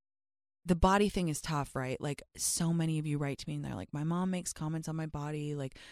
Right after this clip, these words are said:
da, da, da, da." And I'm, again, I'm not saying that it's right, but I'm just trying to give you guys context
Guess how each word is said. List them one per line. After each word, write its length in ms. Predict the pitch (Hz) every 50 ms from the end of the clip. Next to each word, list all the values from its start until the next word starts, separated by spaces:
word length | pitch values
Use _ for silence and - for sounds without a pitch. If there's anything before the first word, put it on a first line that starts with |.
| - -
da, 120 | - 160 165
da, 140 | 165 165 165
da, 80 | 165
da." 380 | 156 160 147 143 139 139 139 131 -
And 120 | - 151
I'm, 160 | 151 147 151 - -
again, 320 | 139 139 156 151 139 131
I'm 80 | 123 123
not 260 | 135 135 147 - -
saying 240 | - - 156 156 156
that 80 | 156 147
it's 200 | 143 - - 143
right, 360 | 135 131 135 156 190 - - - _ - - - -
but 80 | - 147
I'm 160 | 147 147 143
just 280 | 131 151 151 143 - -
trying 260 | - 160 156 156 151
to 80 | 147 143
give 180 | - 147 139
you 140 | 147 147 135
guys 280 | - 139 139 143 135 -
context 760 | - - 143 135 131 131 - - - - - - - -